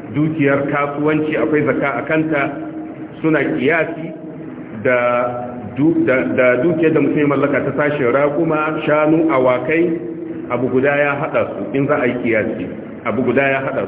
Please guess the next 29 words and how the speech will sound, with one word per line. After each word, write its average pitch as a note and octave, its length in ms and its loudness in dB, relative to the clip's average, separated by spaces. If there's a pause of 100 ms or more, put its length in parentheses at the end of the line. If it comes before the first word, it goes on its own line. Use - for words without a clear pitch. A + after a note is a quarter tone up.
su. F2 60 -8 (320)
Menene? D#3 420 4 (680)
Shi D3 140 0
ne C#3+ 100 2
hayayyafa. A#2 640 0 (840)
Wanda F3 260 2
ke D#3+ 200 0
da C3 100 2
raƙuma C#3+ 460 0
suna C3+ 160 -2
hayayyafa, G2+ 540 -2 (360)
wanda F3 300 4
ke D#3 200 0
da C3+ 160 2
shanu D3+ 360 2
suna D#3+ 160 0
hayayyafa, G#2+ 540 0 (320)
wanda F3+ 280 4
ke F3+ 180 2
da D#3 80 2
awakai C#3 540 2
suna D#3+ 200 0
hayayyafa. G#2+ 480 -2 (1500)
To F3+ 60 0
idan F#3+ 240 4
mutum B3 160 2
yana G#3 320 2
kasuwanci E3+ 560 0
ba, A2+ 160 -2